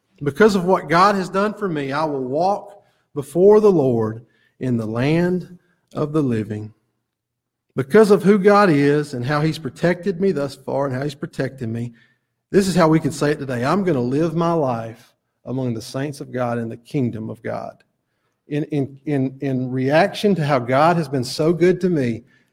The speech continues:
I'm gonna live my life among the land of the living. You say, "Where can I find those who are alive in Christ?" In the church of God. In the church of God.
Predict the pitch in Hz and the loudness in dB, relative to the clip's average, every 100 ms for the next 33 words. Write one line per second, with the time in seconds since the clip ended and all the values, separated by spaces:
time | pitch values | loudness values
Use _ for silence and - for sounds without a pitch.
0 | _ 151 190 151 120 110 139 185 180 170 | _ -2 0 2 0 2 2 2 2 0
1 | 165 127 113 110 120 120 113 107 104 120 | 2 2 0 -4 -4 -2 -2 -4 -6 -2
2 | 147 160 156 151 _ _ _ _ _ 131 | 0 0 -2 -8 _ _ _ _ _ -12
3 | 127 123 110 110 107 101 101 _ _ _ | -10 -10 -8 -10 -10 -14 -20 _ _ _
4 | _ _ _ _ _ _ _ _ _ _ | _ _ _ _ _ _ _ _ _ _
5 | _ _ _ _ - 165 170 151 220 220 | _ _ _ _ -10 0 2 4 4 4
6 | 185 170 170 147 131 127 127 123 143 123 | 2 2 0 0 2 0 -2 -4 -6 -4
7 | 117 120 135 143 135 117 - 113 110 98 | -2 -2 -2 -2 -2 -4 -4 -6 -8 -12
8 | - - 131 113 - 165 160 160 - 123 | -14 -8 -6 -6 -4 -4 -4 -10 -8 -8
9 | - 98 123 _ _ _ _ _ _ _ | -6 -10 -14 _ _ _ _ _ _ _
10 | _ _ _ - 160 123 - - 196 196 | _ _ _ -4 -2 -2 -6 -4 -4 -4
11 | 180 156 135 - - | -6 -4 -4 -8 -12